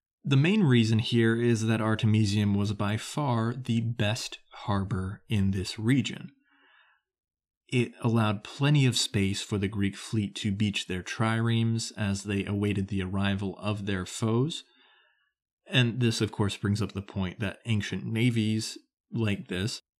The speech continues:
they didn't set up naval blockades the way that most of us think of them, um, if we're thinking about modern or even Age of Sail naval tactics. The trireme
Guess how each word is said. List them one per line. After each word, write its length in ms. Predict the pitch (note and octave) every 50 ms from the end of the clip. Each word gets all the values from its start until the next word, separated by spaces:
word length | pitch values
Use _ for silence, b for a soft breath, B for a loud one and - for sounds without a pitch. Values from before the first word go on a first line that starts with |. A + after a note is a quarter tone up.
| _ - C3+
they 220 | C3 C3+ C3+ C3+
didn't 360 | C#3 C#3+ D#3 D#3+ D#3 D3 D3+
set 300 | - - - C#3+ C3 B2
up 160 | B2 A#2+ -
naval 460 | A2+ A2 G2+ G#2 A2+ A#2 G#2+ G#2+ G#2 F#2
blockades 920 | G#2+ G2+ F#2 F#2+ F#2+ - - - - G#2+ G2+ G2 F#2+ F#2+ F#2+ F#2 - - b b b b _ _ -
the 160 | D3+ A#2+ A#2
way 260 | G#2 G#2 G#2+ G2+ G2+ G2
that 180 | G2+ G2+ -
most 300 | A2 G#2+ A2 G#2+ - -
of 140 | G#2+ G2 G#2
us 300 | F#2+ F2+ - - - - _ _ -
think 300 | - - A#2+ A2 G2+ G#2+
of 160 | G2 G2+ G2
them, 400 | G2+ F#2+ F#2 F#2 F#2 F#2 F2+ - - _ -
um, 260 | G2+ F#2 F#2 F#2 F2
if 160 | G2 G2 - G#2+
we're 60 | G2
thinking 300 | - G#2+ G2+ G2 F#2+ F#2+
about 180 | F#2+ F2+ -
modern 680 | - F#2+ F#2 F#2 F#2+ F#2+ F#2+ G2+ F#2+ F#2+ F#2 F#2 A#2 B2+ b b b b b b b b -
or 240 | D#3+ D#3+ F#3+ G3 G3 - -
even 320 | G3 E3+ E3 D3+ D3 C3+
Age 260 | B2+ C3 B2 B2 A#2 A2+
of 120 | G2 -
Sail 460 | - - - D3 C3 A2+ G2+ F#2+ - -
naval 380 | G#2+ G2 G2 G2 G2 F#2 F2+
tactics. 760 | - - - - C3+ B2 A#2 - - - - - - - - _ _ _ _ _ _ _ _ _ _ _ _ _ _ _ _ _ _ _ _ _ _ -
The 120 | B2+ C3+
trireme 760 | C3+ - - F#3 F#3 G3 G3+ G3+ G#3 G#3 G3+ G3 F#3+ E3 D3+